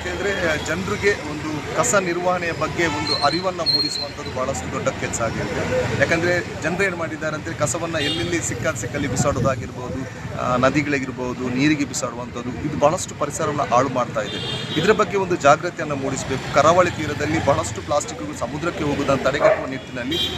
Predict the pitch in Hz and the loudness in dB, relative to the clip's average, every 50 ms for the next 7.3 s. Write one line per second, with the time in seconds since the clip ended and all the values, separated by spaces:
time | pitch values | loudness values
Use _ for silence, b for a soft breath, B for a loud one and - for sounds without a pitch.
0 | - - - 131 151 165 170 185 202 202 196 - 147 151 151 - 170 160 - 165 | -6 -2 2 4 4 6 6 6 4 4 2 0 -4 -6 -6 -6 -6 -6 -6 -4
1 | 139 143 139 135 131 131 127 123 123 127 127 123 131 143 147 139 127 135 131 131 | 0 2 2 2 0 -2 -6 -6 -6 -6 -6 -4 -4 -4 -2 2 4 4 4 4
2 | 127 123 120 - - - - - - 143 160 175 185 - 165 156 156 147 143 202 | 4 2 0 -2 -4 -8 -8 -6 -4 2 4 4 4 4 2 -2 -2 0 0 2
3 | 208 - 127 123 123 120 123 117 - - - - - 127 139 160 180 190 180 170 | 2 2 2 0 -2 -4 -8 -10 -10 -10 -8 -6 -2 0 0 2 2 2 2 4
4 | 165 160 147 127 135 151 - 202 190 190 165 180 170 165 147 139 147 147 - 165 | 2 2 0 0 0 0 2 2 0 2 2 2 2 2 2 0 0 0 0 -2
5 | 151 143 - - - - 123 120 120 123 120 - - - - - - 135 143 147 | -2 -2 -2 -2 -2 0 0 0 0 0 -2 -4 -6 -4 -2 2 4 4 4 4
6 | 143 - 180 196 196 - 180 165 156 151 143 139 151 170 196 190 175 160 160 147 | 2 2 2 2 2 2 2 2 2 2 2 2 2 2 2 0 0 0 -2 -2
7 | 135 - - 185 180 | -4 -2 0 0 2